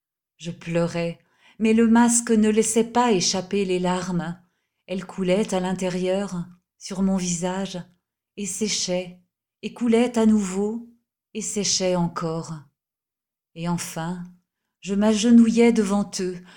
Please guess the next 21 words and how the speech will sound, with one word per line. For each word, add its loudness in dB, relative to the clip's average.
comme 0
personne 2
ne 4
s'est -2
jamais 0
agenouillé. -2
Je -8
m'agenouillais, 0
et -2
j'élevais 4
les 6
mains 6
vers 0
eux 4
et 2
suppliais. « -6
Sortez-moi 0
si -2
cela 2
va 2
encore, -2